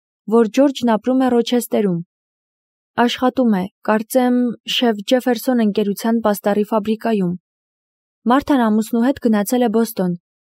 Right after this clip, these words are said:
ապրում են Բալթիմորում։ Դա քաղաքամերձ թաղ է, կենտրոնից ոչ շատ հեռու։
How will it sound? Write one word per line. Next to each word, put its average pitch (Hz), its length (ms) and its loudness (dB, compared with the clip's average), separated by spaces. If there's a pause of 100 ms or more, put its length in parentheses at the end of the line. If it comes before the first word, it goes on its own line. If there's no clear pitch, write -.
ապրում 233 380 0
են 240 160 2
Բալթիմորում։ 220 680 0 (540)
Դա 226 120 2
քաղաքամերձ 226 800 -2
թաղ 240 240 -2
է, 175 80 -2 (260)
կենտրոնից 240 640 0
ոչ 226 200 0
շատ 196 360 -4
հեռու։ 185 220 -6